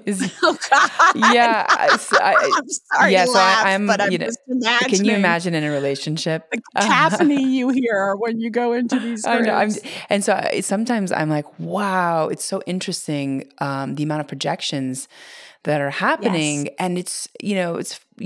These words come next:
Speaker 1: I used to, when I was younger, I used to actually really take that in. Um,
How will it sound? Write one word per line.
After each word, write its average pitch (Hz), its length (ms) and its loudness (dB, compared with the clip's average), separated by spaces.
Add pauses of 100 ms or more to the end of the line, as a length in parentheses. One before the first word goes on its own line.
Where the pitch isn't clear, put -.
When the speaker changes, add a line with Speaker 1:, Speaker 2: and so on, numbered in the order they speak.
(140)
Speaker 1:
I 185 60 0
used 202 320 -4
to, 196 60 -4
when 165 80 0
I 151 40 0
was 147 120 -6
younger, 160 280 -4
I 143 60 -4
used 143 260 -8
to - 100 -6
actually 131 680 -6 (520)
really 156 400 -2
take 143 240 -6
that 127 160 -2
in. 208 340 -4 (140)
Um, 143 460 -4